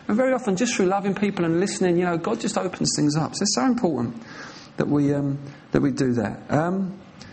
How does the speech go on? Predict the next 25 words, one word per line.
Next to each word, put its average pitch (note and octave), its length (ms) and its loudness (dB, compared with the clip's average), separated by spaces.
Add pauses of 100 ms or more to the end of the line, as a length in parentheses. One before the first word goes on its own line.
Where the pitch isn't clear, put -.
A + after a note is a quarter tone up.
God A#3 140 2
is G3 100 0
on F3 80 2
a D#3 40 4
mission, G3 340 2
you C3 80 2
know F#3+ 160 2
that? A3+ 140 -2
God G#3+ 140 0
loves, F#3+ 540 -2 (240)
God C4+ 160 2
loves B3+ 240 0
this D3 160 0
area. D#3 400 0 (760)
God B3 180 2
loves C4 240 0
this - 160 0
area. C#3 180 2
God A#3 140 2
loves B3 240 -2
the D3+ 60 -10
people C#3+ 260 -2
in C3 80 2
this B2+ 160 0
area. D#3+ 340 0